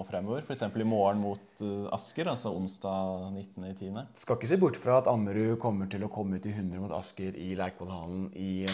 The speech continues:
Speaker 2: morgen. Nå har de fått, eh, ikke alle, men mange spillere på plass. De har fått amerikanerne sine, Xavier Seville og Brian Battle.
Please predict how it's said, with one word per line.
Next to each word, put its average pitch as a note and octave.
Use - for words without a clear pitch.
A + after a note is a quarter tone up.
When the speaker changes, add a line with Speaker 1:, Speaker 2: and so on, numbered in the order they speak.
Speaker 2:
morgen. D#3
Nå A#2+
har G2+
de C#3
fått, -
eh, A2
ikke F3+
alle, E3
men C3
mange C3
spillere G#2+
på G2+
plass. F#3+
De B2
har A#2
fått A#2
amerikanerne G#2+
sine, B2+
Xavier A2
Seville G#2+
og G2
Brian G#2+
Battle. D#3